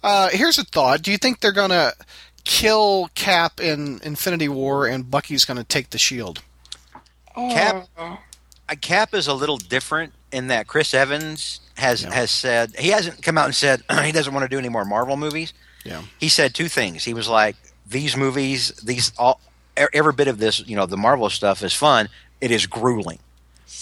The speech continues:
Speaker 2: He
Speaker 1: Mm.
Speaker 2: was like, he, I think he said between, uh, Avengers two and, and the new Cap movie,
Speaker 1: Yeah.
Speaker 2: he said he was filming for, like, eighteen months.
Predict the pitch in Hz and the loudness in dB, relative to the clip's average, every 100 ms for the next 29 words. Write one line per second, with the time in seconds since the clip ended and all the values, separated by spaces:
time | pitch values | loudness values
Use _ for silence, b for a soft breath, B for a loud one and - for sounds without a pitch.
0 | B B B 127 147 147 139 123 - - | B B B 0 2 4 4 2 0 -6
1 | 156 - - 131 170 156 139 147 123 113 | -6 -8 -4 -4 -2 -6 -4 -2 -4 -6
2 | 127 120 107 101 101 110 98 117 120 113 | -6 -2 0 0 -2 -4 -2 -2 -2 -4
3 | 101 - 127 120 123 120 104 95 92 - | -4 -2 -2 0 -2 -4 -2 -2 -4 -8
4 | 98 98 107 107 120 113 127 123 127 127 | -8 -4 -6 -2 0 0 -4 -8 -8 -12
5 | B B B - - - 143 151 127 123 | B B B -14 -14 -4 2 2 2 0
6 | - 131 123 117 113 101 98 92 95 85 | 0 0 0 -2 0 0 -2 -8 -8 -8
7 | 78 - - | -10 -10 -12